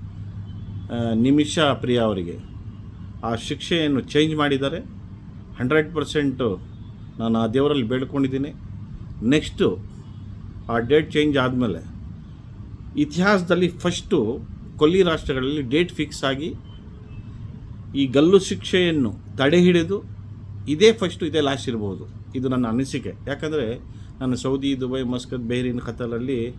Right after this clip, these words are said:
ಅರಬಿಯವ್ರ ಜೊತೆ ನನಗೊಂದು ಒಳ್ಳೆಯ ಬಾಂಧವ್ಯ ಇದೆ, ನಾನು ಹೋಗಿ ಬರ್ತಾ ಇರ್ತೀನಿ. So ನನ್ನ ಪ್ರೇ ಒಂದೇ, ಯಾವುದೇ ಕಾರಣಕ್ಕೂ ಒಂದು ಹೆಣ್ಣು ಮಗು, ನಾವೆಲ್ಲ ಇದ್ದು, ನಾವೆಲ್ಲ ಭಾರತೀಯರು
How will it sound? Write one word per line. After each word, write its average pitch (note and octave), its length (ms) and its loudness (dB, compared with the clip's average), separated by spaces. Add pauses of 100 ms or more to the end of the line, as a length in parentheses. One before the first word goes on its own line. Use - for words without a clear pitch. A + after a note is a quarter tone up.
(520)
ಅರಬಿಯವ್ರ D3+ 420 4
ಜೊತೆ C3+ 340 0
ನನಗೊಂದು A#2 400 2
ಒಳ್ಳೆಯ C3+ 240 4 (340)
ಬಾಂಧವ್ಯ A#2 440 2
ಇದೆ, D2+ 160 -4 (500)
ನಾನು A2+ 160 -2
ಹೋಗಿ B2 160 -2
ಬರ್ತಾ G#2+ 260 0
ಇರ್ತೀನಿ. E2+ 300 -4 (800)
So A#2 340 2 (160)
ನನ್ನ C3 200 2
ಪ್ರೇ C3+ 240 2
ಒಂದೇ, C3+ 420 2 (600)
ಯಾವುದೇ C#3 340 2
ಕಾರಣಕ್ಕೂ B2 680 -2 (140)
ಒಂದು A2+ 200 0
ಹೆಣ್ಣು C#3 260 4
ಮಗು, C#3 240 4
ನಾವೆಲ್ಲ B2 360 4
ಇದ್ದು, A#2 380 2
ನಾವೆಲ್ಲ A#2 300 -2
ಭಾರತೀಯರು A#2 640 0